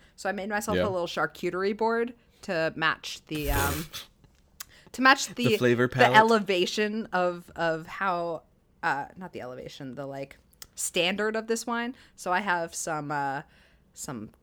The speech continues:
Speaker 1: crackers with, uh, <laughs>
Speaker 2: Are
Speaker 1: with
Speaker 2: those Toll House crackers?
Speaker 1: They are Toll House crackers, Robbie.
Speaker 2: Look at that.
Speaker 1: I have some
Speaker 2: I know
Speaker 1: Toll
Speaker 2: my
Speaker 1: House
Speaker 2: crackers.
Speaker 1: crackers with, uh, pepperoni and Cheese Whiz.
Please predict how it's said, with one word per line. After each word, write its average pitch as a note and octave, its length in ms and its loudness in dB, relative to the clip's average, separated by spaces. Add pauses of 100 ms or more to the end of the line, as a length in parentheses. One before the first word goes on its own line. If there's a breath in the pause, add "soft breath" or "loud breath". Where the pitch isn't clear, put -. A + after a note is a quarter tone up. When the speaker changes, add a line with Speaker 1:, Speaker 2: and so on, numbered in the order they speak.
(540)
Speaker 1:
crackers A3+ 600 6
with, F#3 300 -2
uh, F3 300 4
<laughs> - 0 -
Speaker 2:
Are D#4+ 40 2 (760 loud breath)
Speaker 1:
with A2 140 6
Speaker 2:
those A2 160 6
Toll A#2 240 4
House A2+ 240 4
crackers? A2+ 480 0
Speaker 1:
They C4 180 6
are G4 180 8
Toll D#4 200 4
House A#3 280 4
crackers, F#3+ 400 0
Robbie. F#3 360 -2
Speaker 2:
Look C#3+ 80 0
at A#2+ 60 4
that. A2 340 4
Speaker 1:
I C#4+ 60 2
have A3+ 160 2
some A3+ 120 -2
Speaker 2:
I A3+ 60 -8
know A#3 80 0
Speaker 1:
Toll A#3 80 4
Speaker 2:
my C4+ 40 4
Speaker 1:
House C4+ 120 2
Speaker 2:
crackers. A3+ 260 4
Speaker 1:
crackers C#4 600 -4
with, G#3 260 -6
uh, D#3+ 180 -2
pepperoni A3 580 -2
and C#4 100 -2
Cheese G3 340 -6
Whiz. B2 400 -8